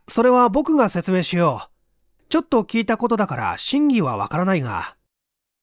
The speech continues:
私は探訪の際耳に入れたことを思い出して、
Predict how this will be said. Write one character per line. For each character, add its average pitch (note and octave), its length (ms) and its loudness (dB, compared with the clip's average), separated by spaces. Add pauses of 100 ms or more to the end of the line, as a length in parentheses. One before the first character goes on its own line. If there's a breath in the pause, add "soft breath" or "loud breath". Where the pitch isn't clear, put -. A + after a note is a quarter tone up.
(960)
私 C#3 320 -4
は B2+ 260 -4 (120)
探 A3 240 -2
訪 A3 160 2
の G#3+ 100 2
際 F#3+ 320 -2
耳 E3 220 0
に E3 120 0
入 C#3+ 80 -2
れ C#3+ 80 -2
た C#3 120 -6
こ C3+ 100 -8
と B2+ 120 -4
を E2+ 160 -8
思 G#2+ 140 -6
い G#2 60 -8
出 G2 80 -8
し - 100 -10
て、 - 280 -12